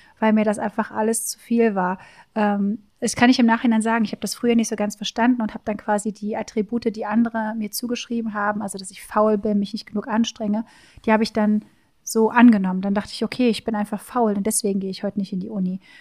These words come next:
Okay, ich, äh, streng mich nicht genug an, deswegen habe ich jetzt heute das und das wieder versäumt." Das hat halt natürlich mit der Zeit auch viel mit meinem Selbstbild gemacht.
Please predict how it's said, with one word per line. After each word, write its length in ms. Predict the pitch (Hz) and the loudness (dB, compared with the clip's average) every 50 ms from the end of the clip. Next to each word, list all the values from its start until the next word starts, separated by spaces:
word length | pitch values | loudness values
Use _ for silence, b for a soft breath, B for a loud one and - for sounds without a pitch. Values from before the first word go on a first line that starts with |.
| b b | b b
Okay, 360 | - 214 - - 247 240 233 220 | -6 -6 -2 0 2 4 4 4
ich, 300 | - 214 - - - 220 | 2 0 -8 -8 -6 -4
äh, 260 | 214 208 202 202 208 247 | -2 -2 -2 -2 -4 -6
streng 260 | - - - - 247 240 | -10 -8 0 2 2 2
mich 120 | 233 - | 4 2
nicht 140 | 240 226 - | -2 -4 -2
genug 260 | - 220 214 214 - | -2 -2 -2 -2 -2
an, 240 | 285 233 247 247 220 | -2 2 4 4 4
deswegen 640 | 196 202 - - - 214 208 208 208 202 208 220 233 233 | 4 0 -4 0 0 0 0 0 0 -2 -2 -4 -4 -4
habe 120 | 208 220 226 | -4 -4 -4
ich 60 | - | -4
jetzt 160 | 226 - - | -6 -4 -2
heute 220 | 226 214 214 220 | -2 -2 -2 0
das 180 | 208 214 208 - | -2 -2 -2 -2
und 100 | 220 214 | -2 -2
das 140 | 226 220 - | -2 -2 -2
wieder 180 | 220 196 196 | -4 -4 -4
versäumt." 520 | 185 - - 196 190 190 190 208 226 254 B B B B B B B | -4 -4 -8 -8 -6 -4 0 2 2 2 B B B B B B B
Das 120 | - - | -8 -4
hat 140 | - 214 - | -2 0 0
halt 120 | 214 208 | -2 -2
natürlich 320 | - 214 196 - 226 208 - | -2 -6 -2 -2 -4 -2 -2
mit 120 | 226 - | -4 -6
der 80 | 208 - | -4 -8
Zeit 240 | - - 220 220 233 | -4 -2 -2 -2 -2
auch 100 | 208 185 | -4 -8
viel 180 | - - 240 | -2 0 2
mit 120 | 220 233 233 | 2 2 0
meinem 160 | 208 208 202 | 0 -2 -2
Selbstbild 520 | 202 214 233 247 - - - - 208 202 _ | 0 0 0 -2 -2 -6 -6 -8 -8 -6 _
gemacht. 400 | 196 190 196 214 269 - - _ | -4 -2 -2 -2 -4 -6 -10 _